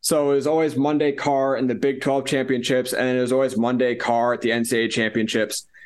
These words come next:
And if memory serves me correct, I know for a fact Nate Carr is a three-time N C A A champion. And I think he's only a two-time Big Twelve championship because Monday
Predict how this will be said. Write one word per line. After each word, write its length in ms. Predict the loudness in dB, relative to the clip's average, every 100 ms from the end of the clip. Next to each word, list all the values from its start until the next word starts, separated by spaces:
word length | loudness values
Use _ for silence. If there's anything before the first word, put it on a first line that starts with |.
| -20 _
And 160 | -2 0
if 240 | 0 -2
memory 380 | -2 0 2 0
serves 280 | 0 -2 0
me 120 | -2
correct, 500 | -2 -2 -2 -4 -10 -18 _ _ _ _ _ _ _ _ _ -6
I 160 | -2 0
know 180 | 0 0
for 140 | -2
a 60 | 0
fact 300 | 0 0 0
Nate 220 | -2 -2
Carr 300 | -2 0 0
is 80 | -2
a 40 |
three-time 440 | -2 -2 0 0
N 100 | 0
C 140 | -2 -2
A 40 |
A 20 | -2
champion. 560 | -2 -2 -2 -4 -6 -14 -20 -20 _ _ _ _ _
And 100 | -2
I 80 | -2
think 220 | 0 0
he's 140 | 0 0
only 260 | 0 0
a 80 | -2
two-time 720 | -2 -2 -2 0 0 0 0
Big 260 | -2 -2 -2
Twelve 220 | -2 -2
championship 540 | 0 -2 -2 -2 -2 -2
because 260 | -2 -2
Monday 720 | 0 0 0 0 0 0 -2